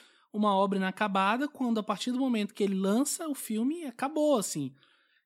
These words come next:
Ele pode decidir o que vai fazer com o fruto daquilo, mas aquela árvore,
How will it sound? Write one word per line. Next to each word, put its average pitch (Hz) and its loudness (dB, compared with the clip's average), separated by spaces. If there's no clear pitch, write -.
Ele 175 -2
pode 196 0
decidir 196 -2
o 196 -2
que - -10
vai 202 2
fazer 185 -2
com 185 -4
o 180 -2
fruto 277 0
daquilo, 254 0
mas 247 0
aquela 220 -6
árvore, 226 -2